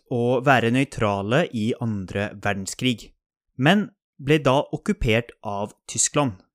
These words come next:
Det var altså åpenbart for Norge at noe måtte gjøres etter krigen. Norge var for utsatt og sårbart mot invasjoner. Det var for strategisk,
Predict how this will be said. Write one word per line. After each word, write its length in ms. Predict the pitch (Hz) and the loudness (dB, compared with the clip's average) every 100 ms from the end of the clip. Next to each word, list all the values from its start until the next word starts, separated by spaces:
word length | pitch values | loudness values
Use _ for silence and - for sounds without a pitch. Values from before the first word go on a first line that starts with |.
| _ _ _ _ - | _ _ _ _ -6
Det 80 | 123 | 0
var 140 | 139 | 0
altså 400 | - 123 - - 190 _ | 0 -4 0 -2 -2 _
åpenbart 960 | 208 175 107 - 113 107 151 196 - - | 4 4 4 -2 -4 2 2 0 -6 -8
for 240 | 123 127 147 139 | 0 0 0 -2
Norge 560 | 156 113 104 143 202 | -2 -2 -4 0 0
at 420 | 208 _ 120 - - | -2 _ -10 -10 -8
noe 400 | 139 156 104 110 | -4 -2 -2 -2
måtte 320 | 117 117 139 | -2 -2 -2
gjøres 540 | 143 123 95 117 - - - | 2 0 0 -4 -4 -8 -8
etter 320 | - - 117 | -8 -6 -8
krigen. 460 | 107 95 101 101 - _ _ _ _ _ _ 170 | -6 -8 -6 -8 -10 _ _ _ _ _ _ 2
Norge 400 | 190 127 175 214 135 | 4 4 2 0 0
var 240 | 120 139 | 2 2
for 320 | - - 135 | -2 0 0
utsatt 720 | 151 - 110 - - 180 - - _ 123 | 0 -4 -6 -4 -2 -2 -2 -14 _ -4
og 240 | 117 123 | 0 2
sårbart 880 | - - 180 110 95 127 160 160 - - | 2 2 4 2 0 0 0 0 -14 -10
mot 320 | 110 104 110 - | -6 -6 -8 -6
invasjoner. 720 | 120 120 127 120 107 139 - _ _ _ _ _ _ | -2 -2 -2 -2 0 -2 -2 _ _ _ _ _ _
Det 160 | - 117 | -4 2
var 160 | 127 135 | 2 2
for 400 | - - 113 104 | -4 -2 -2 -2
strategisk, 960 | - - 131 120 113 98 104 127 - - | -14 -6 -2 -2 -2 -4 -2 -2 -2 -12